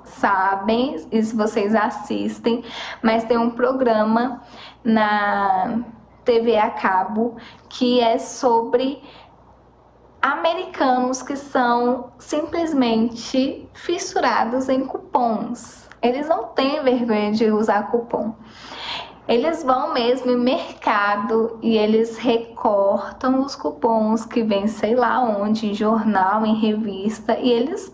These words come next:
pagam as contas deles com aqueles cupons. Por que a gente não pode fazer o mesmo, né?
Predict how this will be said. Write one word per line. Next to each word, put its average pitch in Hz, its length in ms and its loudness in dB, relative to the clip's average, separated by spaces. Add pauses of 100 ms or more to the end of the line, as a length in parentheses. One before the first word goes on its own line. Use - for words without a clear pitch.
(120)
pagam 247 460 -2
as 285 160 -2
contas 269 400 -6
deles 208 640 -2 (280)
com 359 300 0
aqueles 320 500 -4
cupons. - 920 -6 (1040)
Por 339 140 -4
que 370 60 0
a 339 180 2
gente 277 180 2
não 254 140 2
pode 220 260 0
fazer 220 260 0
o 208 80 -6
mesmo, 214 380 -8
né? 247 360 -2